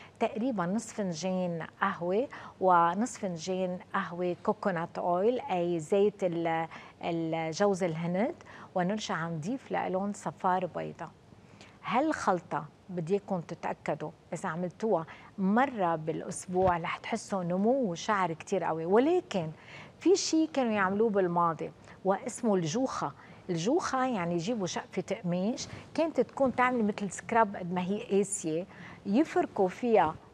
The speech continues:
آه، السكالب، أي جذور الشعر لحتى تتحرك،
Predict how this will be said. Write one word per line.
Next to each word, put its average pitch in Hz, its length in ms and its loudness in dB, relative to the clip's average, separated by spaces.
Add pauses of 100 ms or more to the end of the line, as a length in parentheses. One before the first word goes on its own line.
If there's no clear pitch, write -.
(200)
آه، 175 580 0
السكالب، 170 800 4 (340)
أي 180 640 4
جذور 190 460 2
الشعر 180 640 2 (340)
لحتى 185 380 2
تتحرك، 190 600 0